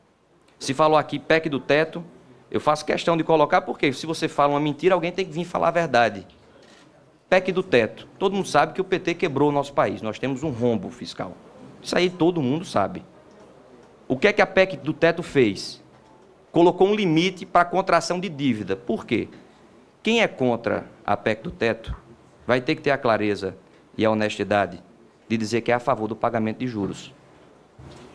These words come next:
Pa-, pare de enganar as pessoas. Seja claro na sua posição. Eu respeito essa posição. Então diga,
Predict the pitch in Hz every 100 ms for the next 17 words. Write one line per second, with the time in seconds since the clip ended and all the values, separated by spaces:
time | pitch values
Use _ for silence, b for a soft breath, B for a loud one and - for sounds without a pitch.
0 | - 113 123 127 - 135 143 147 147 135
1 | 131 127 151 127 101 - - - - -
2 | - 135 127 151 139 110 120 120 131 127
3 | 139 - 123 98 - 147 185 - 190 151
4 | 127 113 101 - 95 b b - 196 156
5 | 113 104